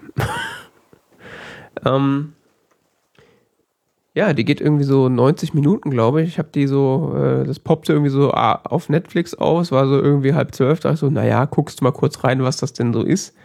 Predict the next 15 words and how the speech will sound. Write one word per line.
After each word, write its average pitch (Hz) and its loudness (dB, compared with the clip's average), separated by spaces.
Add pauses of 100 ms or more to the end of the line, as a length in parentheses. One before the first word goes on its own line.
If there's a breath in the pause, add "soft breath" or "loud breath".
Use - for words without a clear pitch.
(680 soft breath)
Ja, 107 -2
plötzlich 120 -2
war 113 4
die 113 -2
Doku 151 2
zu - 0
Ende. 185 4
Es 196 -2
war 120 2
mitten 131 0
in 123 6
der 117 4
Nacht 139 -2
und, 151 -2
äh, 113 0